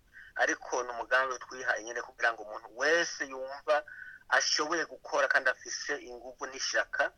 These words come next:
tumufashe kugeza aronse akazi.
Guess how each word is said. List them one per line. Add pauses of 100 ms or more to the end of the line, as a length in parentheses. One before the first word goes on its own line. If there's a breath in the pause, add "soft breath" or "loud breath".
(280)
tumufashe
kugeza
aronse
akazi.